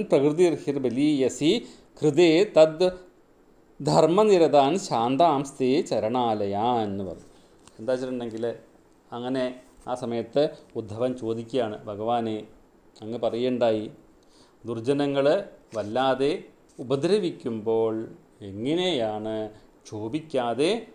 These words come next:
മനസ്സിനെ ശാന്തമാക്കി തീർക്കുക?" നല്ലൊരു ചോദ്യമല്ലേ ചോദിച്ചത്. ഭഗവാൻ അതിങ്ങനെ പേടിക്കണ്ട, ഒക്കെ ചെയ്തോളൂ എന്ന് പറഞ്ഞു.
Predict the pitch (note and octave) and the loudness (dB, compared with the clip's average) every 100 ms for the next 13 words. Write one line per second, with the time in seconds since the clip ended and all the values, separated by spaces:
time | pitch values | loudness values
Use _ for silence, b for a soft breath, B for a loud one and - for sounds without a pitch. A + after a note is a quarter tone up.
0 | _ A2 G#2+ A#2 - A#2 C3 G#3+ A3+ - | _ -12 -10 -10 -10 -6 -2 -2 -4 -14
1 | - - G2 G#2 B2+ F#3 D#3+ A2+ - A#2 | -20 -16 -12 -8 0 0 0 -4 -6 -10
2 | A2+ A2 G#2 - G#2 A2 G2+ F2+ G#2 B2 | -8 -10 -10 -12 -4 -2 -2 -4 -6 -6
3 | B2 B2 B2+ B2 B2+ B2 - G2+ G2 B2 | -4 -6 -4 -6 -4 -6 -6 -8 -4 -4
4 | C3 C3 C#3+ D3+ C3+ A#2+ B2+ C3 D3 C#3 | -2 -4 -2 -2 -2 -2 -2 4 4 4
5 | C3+ A#2 A#2+ C3 C#3+ C#3 C3 B2+ E3 | -2 -8 -4 -2 -2 0 -2 0 -4